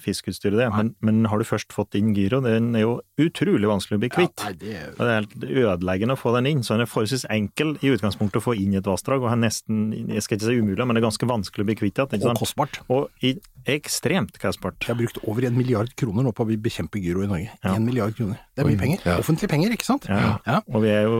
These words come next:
Speaker 1: langt, langt på vei i mål ennå, så
Speaker 2: Men kanskje vi skal si en, det er hyggelig,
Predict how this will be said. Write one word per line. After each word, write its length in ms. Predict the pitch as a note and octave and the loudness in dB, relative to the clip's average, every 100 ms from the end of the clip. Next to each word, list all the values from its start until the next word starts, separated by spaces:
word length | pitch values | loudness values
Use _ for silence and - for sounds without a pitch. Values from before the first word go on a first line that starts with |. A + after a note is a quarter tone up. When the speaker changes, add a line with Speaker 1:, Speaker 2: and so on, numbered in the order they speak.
| A2+ | 2
Speaker 1:
langt, 300 | G#2+ G2 - | 2 0 0
langt 1300 | C3+ B2 A#2+ A2+ - _ _ _ A#2+ A#2 A2+ G2+ G2+ | 2 2 0 -2 -12 _ _ _ -6 0 2 2 0
på 80 | A#2+ | 0
vei 80 | F#2+ | 2
i 20 | |
mål 300 | G2 F#2+ G#2 | 2 2 2
ennå, 160 | A#2 C#3 - G#2+ | 0 -4 -6 -10
så 200 | G#2 G#2+ G#2 G2+ G2+ - _ _ _ - - | -4 -2 -2 -4 -8 -14 _ _ _ -20 -4
Speaker 2:
Men 100 | G3 | 0
kanskje 200 | A#3+ F#3+ | 0 0
vi 60 | E3+ | 0
skal 160 | - F3+ | 0 0
si 180 | - G3 | 2 2
en, 80 | G3 | 4
det 440 | F#3 F3 F3+ F3 | 2 2 2 4
er 80 | F#3 | 4
hyggelig, 340 | F#3 C3+ C3+ | 2 2 2